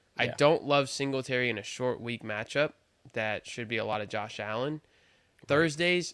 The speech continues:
Speaker 1: suck, and we'll talk
Speaker 2: They
Speaker 1: about
Speaker 2: do.
Speaker 1: some more guys in a little bit that are playing Thursday. They can really cause you to tilt over the next
Speaker 2: Yeah,
Speaker 1: two
Speaker 2: for
Speaker 1: to
Speaker 2: sure.
Speaker 1: three days. If,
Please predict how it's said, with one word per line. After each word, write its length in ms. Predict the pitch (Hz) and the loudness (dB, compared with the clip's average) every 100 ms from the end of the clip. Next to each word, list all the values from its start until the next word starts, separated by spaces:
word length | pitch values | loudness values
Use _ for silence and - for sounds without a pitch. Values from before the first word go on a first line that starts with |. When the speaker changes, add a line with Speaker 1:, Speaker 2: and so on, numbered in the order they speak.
| - | -10
Speaker 1:
suck, 520 | - 117 90 - - _ _ - | -4 -2 -4 -14 -20 _ _ -8
and 100 | 120 | -4
we'll 120 | 120 | -2
talk 220 | 135 131 | 2 2
Speaker 2:
They 60 | 135 | 4
Speaker 1:
about 100 | 127 | 2
Speaker 2:
do. 80 | 120 | 2
Speaker 1:
some 100 | 127 | 2
more 160 | 127 | 0
guys 260 | 120 110 110 | 2 0 0
in 100 | 110 | -4
a 40 | |
little 200 | 107 110 | -4 -4
bit 240 | 107 104 - | -4 -6 -6
that 140 | 104 | -8
are 60 | 101 | -8
playing 320 | - 104 104 | -6 -6 -6
Thursday. 460 | 104 98 - 90 - _ _ _ _ _ _ _ _ _ _ | -8 -10 -10 -14 -16 _ _ _ _ _ _ _ _ _ _
They 200 | 139 170 | 2 2
can 280 | 170 160 123 | 4 2 0
really 800 | 120 139 139 135 123 110 101 - _ _ _ _ _ _ _ _ _ - | 2 6 8 6 4 0 -6 -14 _ _ _ _ _ _ _ _ _ -12
cause 360 | - 127 123 123 | 0 2 2 0
you 120 | 123 | -4
to 100 | 107 | -4
tilt 540 | - 131 104 - - _ | -4 -2 -2 -4 -18 _
over 160 | - 117 | -10 -8
the 60 | 113 | -6
next 420 | 113 107 - - 110 | -6 -8 -10 -10 -2
Speaker 2:
Yeah, 100 | 104 | -2
Speaker 1:
two 220 | 120 120 | -2 -6
Speaker 2:
for 60 | 110 | -6
Speaker 1:
to 100 | 117 | -8
Speaker 2:
sure. 60 | 90 | -8
Speaker 1:
three 260 | 98 117 113 | -2 -2 0
days. 420 | 104 107 127 135 | -2 -2 -2 -4
If, 420 | - 113 107 - | -6 -6 -8 -20